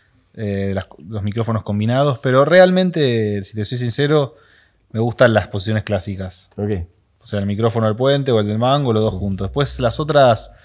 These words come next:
Speaker 1: a mí me cuestan un poquito. No les encontré todavía. Quizás el día de mañana son mis preferidas, pero
Speaker 2: Sí,
Speaker 1: hoy,
Speaker 2: sí, sí.
Speaker 1: hoy en día no.
Speaker 2: Y después, bueno, el puente armónica, todo característico. Y,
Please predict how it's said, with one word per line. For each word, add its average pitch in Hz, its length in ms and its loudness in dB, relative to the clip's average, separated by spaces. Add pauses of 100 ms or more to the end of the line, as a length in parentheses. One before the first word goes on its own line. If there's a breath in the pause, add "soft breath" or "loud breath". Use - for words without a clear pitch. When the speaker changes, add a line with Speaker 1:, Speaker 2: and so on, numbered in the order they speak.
(420 soft breath)
Speaker 1:
a 104 120 -4
mí 123 100 0
me 120 100 2
cuestan 101 280 -2
un 98 80 -4
poquito. 98 380 -4 (280)
No 110 160 0
les 117 160 0
encontré 113 360 2
todavía. 123 360 4
Quizás 143 200 -2
el 147 100 -2
día 147 100 2
de 131 60 2
mañana 135 320 2
son 117 140 -2
mis 104 80 -2
preferidas, 107 420 0
pero 104 140 -4
Speaker 2:
Sí, 143 60 6 (100)
Speaker 1:
hoy, 123 80 2
Speaker 2:
sí, - 20 -
sí. 120 180 -2
Speaker 1:
hoy 117 120 -6
en 117 80 -4
día 120 180 -4
no. 98 160 -14 (1000)
Speaker 2:
Y 120 60 -2
después, 131 180 2
bueno, 131 160 0
el 110 80 -2
puente 135 240 -2
armónica, 151 640 0
todo 147 320 0
característico. 123 640 0
Y, 123 240 -2